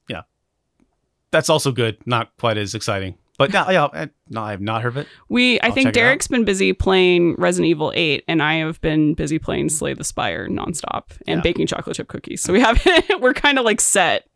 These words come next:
Speaker 2: for a
Speaker 1: Mm-hmm.
Speaker 2: little bit with our,
Speaker 1: Also,
Speaker 2: our
Speaker 1: Resident
Speaker 2: gaming
Speaker 1: Evil eight,
Speaker 2: recommendations.
Speaker 1: Resident Evil eight on an Xbox Series X, uh, runs and looks a lot better than it did on a vanilla P S four. <laughs> It turns,
Speaker 2: Abs-
Speaker 1: turns out.
Speaker 2: Yep.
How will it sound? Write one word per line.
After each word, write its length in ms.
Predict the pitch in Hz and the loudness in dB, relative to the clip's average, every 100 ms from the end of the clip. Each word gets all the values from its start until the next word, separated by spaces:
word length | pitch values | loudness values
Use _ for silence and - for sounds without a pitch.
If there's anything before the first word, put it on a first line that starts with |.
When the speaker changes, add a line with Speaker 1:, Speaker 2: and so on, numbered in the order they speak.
| 185 | -2
Speaker 2:
for 120 | 208 | 2
a 20 | 180 | 4
Speaker 1:
Mm-hmm. 100 | 170 | 4
Speaker 2:
little 160 | 165 | 2
bit 260 | 165 160 - | 0 -2 -2
with 160 | 170 160 | -2 0
our, 60 | |
Speaker 1:
Also, 240 | 151 127 98 | -2 -2 -4
Speaker 2:
our 60 | |
Speaker 1:
Resident 320 | 98 117 - - | -2 0 2 4
Speaker 2:
gaming 60 | - | 4
Speaker 1:
Evil 40 | 123 | 2
eight, 40 | |
Speaker 2:
recommendations. 540 | 127 156 - - - 127 | 0 0 -4 -4 -4 -4
Speaker 1:
Resident 260 | 131 151 | -2 -2
Evil 120 | 139 156 | -2 -4
eight 80 | 160 | -2
on 120 | 139 | -2
an 60 | |
Xbox 440 | 143 147 - 147 - | -2 -6 -4 -4 -4
Series 300 | - 147 139 | -4 -4 -2
X, 360 | 180 - - - _ _ _ _ | -4 -4 -8 -10 _ _ _ _
uh, 360 | 110 101 98 98 | -4 0 0 0
runs 440 | 101 104 131 131 - | -2 -2 -4 -8 -8
and 120 | 107 | -6
looks 200 | 101 107 | -6 -6
a 60 | 113 | -8
lot 120 | 117 | -6
better 200 | 120 120 | -4 -4
than 100 | 123 | -4
it 80 | 120 | -4
did 160 | 123 127 | -4 -4
on 220 | 120 117 | -6 -6
a 80 | 117 | -4
vanilla 400 | 117 107 110 117 | -4 -4 -6 -6
P 100 | 120 | -10
S 100 | - | -8
four. 200 | - 92 - | -6 -6 -8
<laughs> 20 | - _ _ _ | -14 _ _ _
It 100 | - | -8
turns, 280 | - 135 131 | 0 2 2
Speaker 2:
Abs- 40 | 147 | 2
Speaker 1:
turns 200 | 147 175 | 0 2
out. 220 | 117 - | 0 -2
Speaker 2:
Yep. 260 | - - | -6 -6